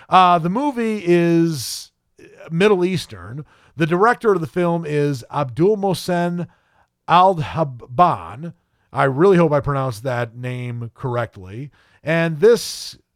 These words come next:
man is, uh, Saudi Arabian. So the movie is presumably Saudi Arabian too. But man, this, this is a risky, uh, movie.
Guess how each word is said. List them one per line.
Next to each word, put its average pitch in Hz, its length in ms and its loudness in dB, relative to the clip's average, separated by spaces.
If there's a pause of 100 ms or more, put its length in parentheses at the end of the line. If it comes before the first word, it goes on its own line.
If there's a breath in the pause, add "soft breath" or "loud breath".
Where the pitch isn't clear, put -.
(120)
man 170 540 -2
is, 151 560 -4
uh, 143 260 0
Saudi 196 380 0
Arabian. 131 680 -2
So - 200 -4
the 147 80 -6
movie 160 560 0 (200 soft breath)
is 139 140 -4
presumably 143 520 -4
Saudi 139 300 -4
Arabian 120 480 -8
too. 95 460 -2 (340 soft breath)
But 147 160 -2
man, 151 400 -2
this, 156 160 -2
this 160 280 -2
is 180 220 2
a 147 240 -2
risky, 180 800 -4
uh, 165 220 4
movie. 135 520 0